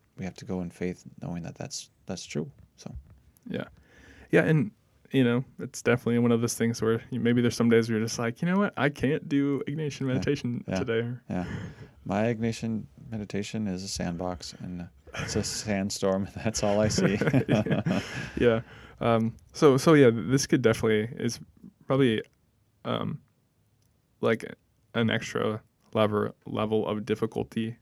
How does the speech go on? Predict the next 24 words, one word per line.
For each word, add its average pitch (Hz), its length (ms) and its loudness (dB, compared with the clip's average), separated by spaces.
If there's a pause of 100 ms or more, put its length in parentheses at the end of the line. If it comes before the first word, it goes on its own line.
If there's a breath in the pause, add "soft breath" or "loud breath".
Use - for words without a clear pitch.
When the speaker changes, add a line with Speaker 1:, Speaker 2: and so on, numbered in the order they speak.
(180)
Speaker 1:
Mm-hmm. 85 240 -4 (100)
Speaker 2:
just - 360 -4
kinda 110 200 2
depending 107 380 0
on 107 140 -4
our 107 160 0
own, 107 280 0
like, 110 300 -4 (640 loud breath)
imagination 117 840 2 (180)
Speaker 1:
Mm-hmm. 95 100 -4
Speaker 2:
and, 110 320 2
um, 110 320 0 (200)
maybe 110 260 0
creativity. 110 720 -2 (200)
Speaker 1:
Mm-hmm. 117 60 -4
Speaker 2:
Um, 113 360 0 (1040)
but 120 140 0
there's 127 200 8
also, 117 300 2
like, 110 300 -4 (440 soft breath)
yeah, 113 200 2
a 107 40 2
lot 113 180 4
of 107 280 -6